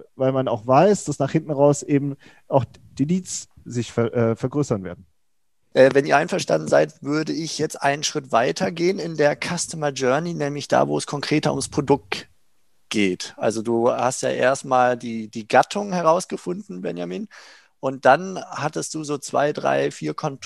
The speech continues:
Speaker 2: Produkte konkreter vor Augen, äh, unter anderem auch mit dem Unterschied in der Kommunikation der Hersteller.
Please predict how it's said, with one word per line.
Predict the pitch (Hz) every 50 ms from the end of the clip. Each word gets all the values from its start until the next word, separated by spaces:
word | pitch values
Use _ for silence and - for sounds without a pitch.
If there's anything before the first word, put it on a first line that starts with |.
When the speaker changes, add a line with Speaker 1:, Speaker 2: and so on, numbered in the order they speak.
| - 175 156 147 139
Speaker 2:
Produkte | - 139 131 147 165 - - - 143
konkreter | - - 143 131 - - 147 147 143 - 143
vor | 131 - 131 131 -
Augen, | 120 120 120 123 120 113 175 180 117 143 151
äh, | - 147 123 117 120 123 123 - - 156 190 180 156 - _
unter | - 165 156 147 147 131
anderem | 135 143 160 160 156
auch | 151 147 135
mit | - 147 131
dem | 147 143
Unterschied | 147 147 147 - 165 147 - 160 156 147
in | - 131 131
der | 131
Kommunikation | 120 - - 131 131 127 127 - - 113 - - - 175 196 214 156 123
der | 123 113
Hersteller. | 107 113 110 110 - - 135 139 139 156 185 214